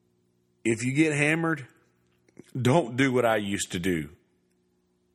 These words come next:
Don't fucking drive. Whatever you do, Uber has made it too fucking easy and pretty darn inexpensive to get,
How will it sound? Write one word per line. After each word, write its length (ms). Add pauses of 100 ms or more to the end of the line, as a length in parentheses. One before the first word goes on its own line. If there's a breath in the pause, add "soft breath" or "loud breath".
(220)
Don't 500
fucking 720 (460)
drive. 640 (800 soft breath)
Whatever 420
you 180
do, 320 (760 loud breath)
Uber 380
has 220
made 240
it 180
too 260
fucking 460
easy 640
and 300
pretty 320
darn 320
inexpensive 800
to 80
get, 340